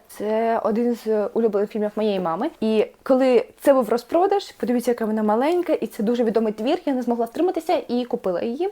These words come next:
Я, чесно кажучи, не знаю, коли я буду її читати. Це історія кохання, але під час війни.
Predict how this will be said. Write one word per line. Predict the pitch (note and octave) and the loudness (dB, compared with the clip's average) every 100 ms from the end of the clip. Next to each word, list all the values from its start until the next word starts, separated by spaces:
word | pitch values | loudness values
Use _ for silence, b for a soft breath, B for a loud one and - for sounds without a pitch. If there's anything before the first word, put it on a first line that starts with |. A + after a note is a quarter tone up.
| - | -2
Я, | |
чесно | D4 D4+ | -2 0
кажучи, | C4+ C4 - A#3+ A#3+ | 2 0 0 -6 -4
не | A3+ A3+ | -2 0
знаю, | A#3 A3 A3 | 2 0 2
коли | G#3 | 0
я | A3 | 0
буду | F#3+ G#3+ | 0 -2
її | G#3 | -4
читати. | - - G#3+ A#3+ F#4 | -6 -2 -2 0 -2
Це | C4 A#3+ A3 | 2 4 4
історія | - - B3 A#3 | 2 0 2 2
кохання, | A#3 A#3+ B3+ B3 B3 A#3 | 0 2 2 2 -2 -2
але | - A3 G#3+ F#3+ E3 _ | 0 4 4 4 0 _
під | - G#3+ | -10 -2
час | B3 A#3+ | -2 -2
війни. | G#3+ G3+ G3 G#3+ G4 | -4 -2 0 0 0